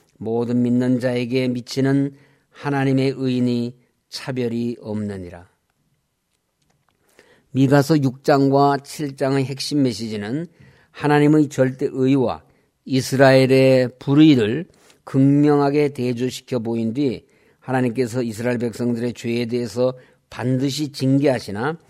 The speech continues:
백성들은 멸망하지 않고 구원을 얻도록 하기 위해 징계하신 후에 영원한 구원과 승리를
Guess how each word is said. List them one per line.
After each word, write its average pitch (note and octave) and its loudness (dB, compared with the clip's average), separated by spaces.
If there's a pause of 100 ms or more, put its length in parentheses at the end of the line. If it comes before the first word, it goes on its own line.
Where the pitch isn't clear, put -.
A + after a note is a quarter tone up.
(440)
백성들은 D3+ 2
멸망하지 B2+ 4
않고 A#2+ -4
구원을 C3+ 2 (240)
얻도록 C3+ 0
하기 B2+ -2
위해 B2+ 0 (440)
징계하신 C3+ 2
후에 C3+ 0 (480)
영원한 A#2 0
구원과 A#2 -4
승리를 C3+ 0